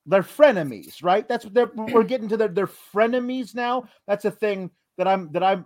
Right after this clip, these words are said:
personally, uh, as a middle-aged male, I'm not really sure if I understand the real definition of that tor-, that, that term.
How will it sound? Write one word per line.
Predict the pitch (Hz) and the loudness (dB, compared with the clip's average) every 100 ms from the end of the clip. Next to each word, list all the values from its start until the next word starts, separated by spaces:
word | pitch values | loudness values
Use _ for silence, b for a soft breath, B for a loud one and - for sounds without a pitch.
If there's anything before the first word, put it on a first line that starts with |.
| 151 | -14
personally, | - 208 220 180 156 143 127 - | 0 2 2 -2 -6 -4 -6 -8
uh, | 139 131 131 | -4 -4 -4
as | 151 135 | -6 -6
a | |
middle-aged | 143 165 156 147 127 135 | -6 -4 -4 -4 -6 -8
male, | 147 147 123 117 123 | -6 -4 -6 -6 -8
I'm | 139 | -6
not | 151 143 | -6 -8
really | 139 | -8
sure | 135 - 139 | -8 -6 -6
if | 131 | -6
I | 131 | -8
understand | 123 113 - 143 139 123 104 _ _ _ - | -10 -12 -12 -8 -6 -8 -14 _ _ _ -8
the | 139 | -8
real | 120 214 247 | -4 2 2
definition | 202 208 202 190 - 165 | 4 0 0 -4 -4 -4
of | 147 | -4
that | 135 135 - | -4 -6 -8
tor-, | - 180 156 147 | -12 -6 -6 -6
that, | 143 147 127 | -8 -8 -6
that | 143 - | -8 -6
term. | - 208 151 127 | -4 -2 -2 -4